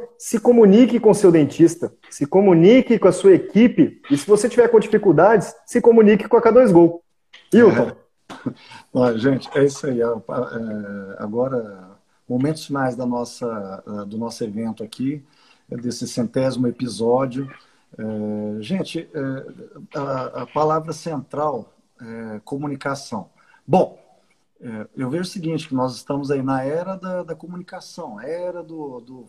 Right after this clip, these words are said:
Speaker 2: fluxo rápido da informação. Cara, a gente não pode ficar pra trás.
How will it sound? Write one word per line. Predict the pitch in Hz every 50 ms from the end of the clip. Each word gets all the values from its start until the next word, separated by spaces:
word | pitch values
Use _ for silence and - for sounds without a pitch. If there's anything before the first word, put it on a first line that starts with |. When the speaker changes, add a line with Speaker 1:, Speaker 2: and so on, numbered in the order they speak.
| _
Speaker 2:
fluxo | _ - 180 202 190 - - - - 147
rápido | - - - 175 202 196 _ 170 156 156
da | 151 170 175
informação. | 170 _ - 170 - 175 165 156 - - - 139 120 104 - _ _ _ _ _ _ _ _ _ _ _ _ _ _ _ _
Cara, | _ - 214 160
a |
gente | 147 147 165
não | 170 165
pode | 160 180 170 165
ficar | - - 165
pra | - 180 170
trás. | - - 170 165 160 160 160 160 - - -